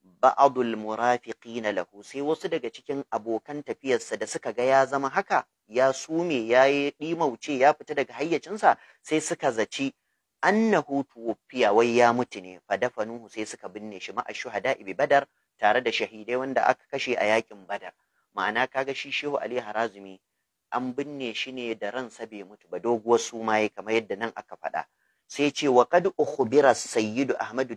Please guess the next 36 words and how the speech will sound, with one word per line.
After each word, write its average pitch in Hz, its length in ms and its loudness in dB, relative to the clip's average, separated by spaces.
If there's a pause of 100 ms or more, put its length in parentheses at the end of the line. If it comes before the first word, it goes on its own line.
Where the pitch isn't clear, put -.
Tijani 120 500 -6
bi 110 140 -10
dhalika 107 480 -4
bi 98 120 -12
tariqil 110 440 -8
mukashafa." 98 640 -4 (300)
Wai 143 200 2
ana 165 220 2
cikin 165 400 -6
haka, 165 380 2 (260)
kawai 165 240 0
sai 151 240 -4
labari 135 600 4
ya 127 60 2
je 135 180 -6
wa 131 120 0
Shehu 135 320 -8
Tijjani 123 400 -4
ta 135 160 -20
hanyar 139 240 -6
mukashafa. 101 720 -2 (400)
Mukashafa 147 800 4 (120)
shi 143 200 -6
ma 143 160 -2
wani 156 240 0
abu 120 180 -4
ne 120 180 -12
na 123 260 2 (500)
yan 127 160 -2
Tijjaniya, 101 640 -8
shi - 160 -10
ma 127 240 -4
in 180 140 -8
karatu 127 500 -4
ya 131 100 4
zo 185 260 4